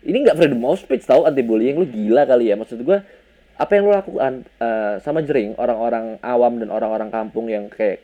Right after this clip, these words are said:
kadang komen yang nggak enak ke Jering, itu bullying tau.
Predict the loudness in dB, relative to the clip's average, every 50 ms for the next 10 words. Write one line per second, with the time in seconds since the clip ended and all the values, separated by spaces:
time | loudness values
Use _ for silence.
0 | _ -8 -6 -6 -6 -6 -4 -6 -6 -6 -6 -8 -8 -8 -8 -6 -4 -2 0 0
1 | 0 0 -2 -4 -4 -4 -2 -4 -4 -4 -6 -10 _ _ _ _ _ _ _ _
2 | _ _ _ _ _ _ -2 0 0 2 4 4 4 4 2 0 -4 -6 -6 -8